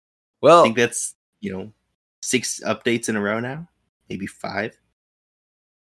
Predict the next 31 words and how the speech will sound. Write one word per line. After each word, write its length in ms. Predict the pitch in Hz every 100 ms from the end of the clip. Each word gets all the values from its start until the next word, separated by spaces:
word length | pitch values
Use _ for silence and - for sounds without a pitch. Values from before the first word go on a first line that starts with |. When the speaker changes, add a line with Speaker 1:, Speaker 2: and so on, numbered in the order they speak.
| -
Speaker 2:
It's 80 | -
five 180 | 143 110
or 80 |
six. 380 | - - - -
It's, 180 | 101 - 151
it's 200 | 180 -
getting 300 | 147 139 135
up 160 | 131
there. 260 | - - - 277 311 - _ _
<laughs> 400 | _ _ _ -
Speaker 1:
Five 220 | 139 95
or 80 | 80
six. 400 | - - - _ _ _ _ _ _ _ _ _
Well, 420 | 143 165 170 165 _ _ _ 139
we 140 | 139
hope 260 | 151 175 160
you 80 |
guys 340 | 156 160 151 135
enjoyed 800 | 127 113 95 104 117 120 120 117
our, 800 | - 110 104 98 98 101 95 95
um, 640 | 107 101 98 98 101 92 -
detailing 1040 | 117 123 - 135 139 135 131 131 131 135
of 520 | 87 95 92 90 90
the 540 | 95 92 90 90 87 -
reveal 920 | 90 95 92 101 104 113 110 113 113
of 160 | 98 92
the 80 |
Gates 420 | 85 - 95 101 101
of 80 |
Oblivion 640 | 95 90 98 101 101 101 98
event 580 | 92 101 104 107 104